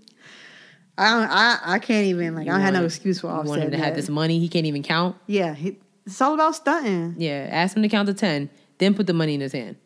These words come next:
Speaker 1: I see what you did there.
Speaker 2: Do that.
Speaker 1: I respect that.
Speaker 2: <sighs> I just had to get that out.
Speaker 1: Nah, don't, don't bust a vessel.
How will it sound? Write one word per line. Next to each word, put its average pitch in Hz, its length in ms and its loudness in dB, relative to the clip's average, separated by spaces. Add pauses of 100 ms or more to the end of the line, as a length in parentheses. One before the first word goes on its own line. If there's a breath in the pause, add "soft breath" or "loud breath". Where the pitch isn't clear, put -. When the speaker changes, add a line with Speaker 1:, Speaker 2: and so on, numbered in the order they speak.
(600)
Speaker 1:
I - 80 -8
see 165 160 -4
what 170 180 -4
you 185 60 -8
did 175 200 0
there. 160 100 -4
Speaker 2:
Do 190 120 4
that. 165 280 0
Speaker 1:
I 160 100 -2
respect 165 420 -6
that. - 280 -10
Speaker 2:
<sighs> - 40 -16 (1160 loud breath)
I 165 40 -8
just 165 100 -8
had 151 140 -6
to 143 60 -6
get 127 100 -8
that 101 200 -8
out. - 180 -10
Speaker 1:
Nah, - 80 -14
don't, 196 340 2
don't 214 160 2
bust 214 180 4
a 214 80 2
vessel. 185 460 -2